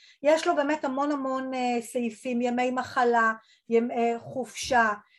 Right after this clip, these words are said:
נסיעות, אה, הקרנות, לפעמים הנושא של, אה, אה, לפעמים הנושא של, אה, ארוחות, אה, כל מיני הטבות כאלה,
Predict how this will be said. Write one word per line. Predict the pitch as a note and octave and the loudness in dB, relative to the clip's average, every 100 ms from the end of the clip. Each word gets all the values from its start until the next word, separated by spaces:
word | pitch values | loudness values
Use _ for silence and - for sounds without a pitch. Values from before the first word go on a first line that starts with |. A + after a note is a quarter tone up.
| _ | _
נסיעות, | A#3 B3+ A#3 - C4+ - C4+ B3 A#3 A#3 | -2 -2 -2 -8 -10 -4 2 4 4 2
אה, | - B3+ A#3+ A#3+ | -4 -4 -2 -4
הקרנות, | A#3 - A#3 B3+ B3+ C4 B3 A#3 | -8 -4 0 2 4 4 4 2
לפעמים | B3+ A3+ C4+ D4 D4+ | -4 -10 -6 -4 -4
הנושא | C#4 C4 C4+ | -6 -6 -8
של, | - C4 B3+ | -6 -2 0
אה, | A#3+ A#3 A#3 A#3 - _ _ - | 2 2 2 -2 -6 _ _ -4
אה, | A3+ A3+ A3 A3 A3 A3 A#3 | 0 2 2 0 -2 -2 -4
לפעמים | A3 B3+ B3+ | -6 -8 -6
הנושא | C4 B3 C4 | -6 -8 -6
של, | A#3+ C4 B3 A#3+ | -4 -2 2 2
אה, | A3+ A3+ A3 A3 - | 2 0 -2 -4 -2
ארוחות, | A3+ A#3 A3+ - C4+ C4 A#3 A3+ _ _ _ _ A#3+ | 0 2 0 -2 2 4 4 0 _ _ _ _ -10
אה, | A3 | -2
כל | C#4 | -2
מיני | C4+ C4+ C4 | 0 -2 0
הטבות | B3+ C4 A#3+ C4+ | 0 -4 -6 -8
כאלה, | - C4 D4 E4+ | -6 -2 2 4